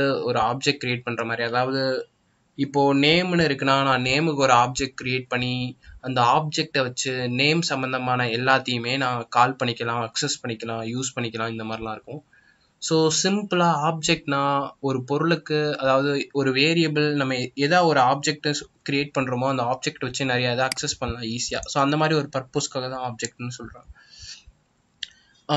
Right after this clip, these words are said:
ரொம்ப டீப்பாலாம் யோசிக்க வேணாம். இப்போ வந்து இது just ரொம்ப பேசிக் பிகினர் தான்.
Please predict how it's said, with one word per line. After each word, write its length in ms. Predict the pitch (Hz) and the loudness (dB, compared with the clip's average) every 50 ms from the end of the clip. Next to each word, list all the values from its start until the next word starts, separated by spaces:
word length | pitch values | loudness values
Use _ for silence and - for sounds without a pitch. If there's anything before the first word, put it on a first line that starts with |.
| 147 147 151 147 143 139 131 - | 4 6 6 6 6 4 2 2
ரொம்ப 320 | 139 143 151 175 180 202 185 | 2 2 4 4 4 4 4
டீப்பாலாம் 420 | 165 165 156 160 151 151 156 156 147 | 4 2 4 4 2 4 4 4 4
யோசிக்க 280 | 139 127 135 139 143 | 2 2 2 2 2
வேணாம். 340 | 135 127 123 131 143 147 147 | 2 2 2 0 0 0 -2
இப்போ 220 | 156 143 - 143 | -4 -4 0 0
வந்து 220 | 139 135 139 151 156 | 2 4 4 4 4
இது 160 | 147 139 131 | 4 2 2
just 420 | 123 127 127 139 135 - - 175 | 0 0 2 2 2 2 2 2
ரொம்ப 440 | 156 139 139 156 165 160 175 170 151 | 4 4 4 4 6 8 8 8 8
பேசிக் 440 | 135 131 135 143 143 - 156 143 131 | 6 4 4 4 4 2 0 -2 -2
பிகினர் 420 | 131 131 127 131 139 139 131 120 117 | -4 -2 0 2 2 2 2 0 -2
தான். 200 | 113 117 135 | -4 -6 -8